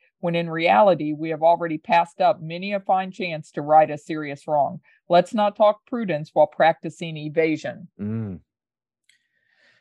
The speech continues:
Speaker 2: That, that's a good one. Um, you know, we have to just roll through these. I
Speaker 1: Right.
Speaker 2: think, I think if you get a script together with your sponsor and do what,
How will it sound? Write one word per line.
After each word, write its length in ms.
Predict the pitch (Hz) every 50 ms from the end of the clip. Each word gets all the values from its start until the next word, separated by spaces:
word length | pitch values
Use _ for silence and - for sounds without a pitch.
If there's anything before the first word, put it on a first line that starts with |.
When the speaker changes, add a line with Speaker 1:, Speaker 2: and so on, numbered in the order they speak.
| _ -
Speaker 2:
That, 260 | 110 113 123 120 -
that's 260 | - 120 127 127 -
a 40 | 139
good 240 | 117 104 139 147 139
one. 340 | 123 120 113 104 95 87 -
Um, 560 | - 101 104 104 104 101 98 101 101 95 85 - _ _
you 100 | - 135
know, 320 | 123 123 110 107 107 - - _ _ _ _ _ -
we 240 | 120 107 120 123 113
have 300 | 117 123 139 143 143 -
to 80 | 123
just 180 | 107 117 120 107
roll 260 | 101 110 127 127 123 117
through 240 | - - 101 95
these. 420 | 87 87 - - - - - - _ _ _ -
I 60 | 117
Speaker 1:
Right. 100 | 110 185
Speaker 2:
think, 300 | 147 151 147 - - - _ _ _ -
I 100 | 123 123
think 220 | 113 165 170 -
if 140 | 156 123 139
you 80 | 147 139
get 160 | 135 147 135
a 40 | 117
script 420 | - - - - 151 160 147 -
together 340 | 151 135 131 143 135 135 123
with 100 | 123 123
your 120 | 123 113
sponsor 680 | 107 - - 123 120 127 131 127 - - 151 151 143 - -
and 320 | 110 107 104 104 101 98
do 180 | 98 120 123 120
what, 220 | 113 117 120 -